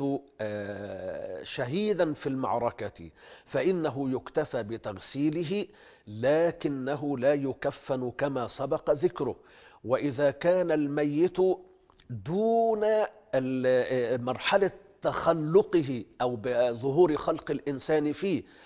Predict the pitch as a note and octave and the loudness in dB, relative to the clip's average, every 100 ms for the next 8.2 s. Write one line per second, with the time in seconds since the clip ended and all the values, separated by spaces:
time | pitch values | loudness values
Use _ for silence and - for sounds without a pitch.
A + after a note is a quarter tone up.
0 | - - - A#2 C3+ B2+ D3 C#3+ - B2+ | -20 -20 -10 -4 -2 0 0 -2 0 0
1 | B2 A2 D#3+ F3+ G3 F#3+ - C3+ C#3 E3+ | 0 0 2 4 4 2 -4 -2 4 6
2 | F#3+ - F3+ C3+ C3+ - C#3 C3 B2+ D3 | 6 2 -2 0 0 2 0 0 0 0
3 | F3 D3 B2+ E3 F#3+ F#3 F#3 E3+ - E3+ | 0 0 2 2 2 2 0 -2 0 0
4 | E3 C#3 C3+ A#2 - - D3 E3 F#3 G3 | 2 2 2 0 -4 -4 0 4 6 4
5 | F#3+ - D3 C#3+ D3+ C#3+ C3+ A#2 D3 B2 | 2 0 0 2 -2 0 0 2 2 0
6 | - F#2 - - - A2+ A2+ C#3 B2 - | -2 -12 -16 -20 -6 -4 0 0 -2 -2
7 | C3+ - B2+ B2+ - A#2+ A#2+ A2 D#3 F#3 | -2 0 -2 -4 -6 -8 -8 -6 2 4
8 | G#3+ | 4